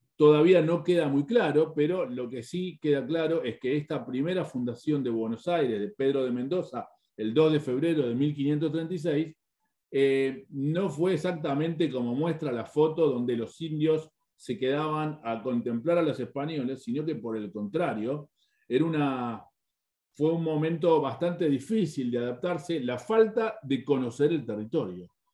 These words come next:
La falta de conocer el territorio hizo que no haya un emplazamiento real,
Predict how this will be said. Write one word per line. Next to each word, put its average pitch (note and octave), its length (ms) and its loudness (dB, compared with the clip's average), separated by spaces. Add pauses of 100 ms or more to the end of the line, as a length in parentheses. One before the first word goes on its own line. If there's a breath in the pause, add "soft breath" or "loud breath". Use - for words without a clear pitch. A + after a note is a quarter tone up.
(340)
La B2+ 120 -8
falta A#3+ 280 4
de F#3+ 60 0
conocer F#3 300 0
el F3+ 140 -2
territorio E3 640 2
hizo E3 280 -4
que F3 440 -4
no D3+ 220 0
haya F#3 180 4
un F3 80 2
emplazamiento D#3 1160 0
real, D3 600 0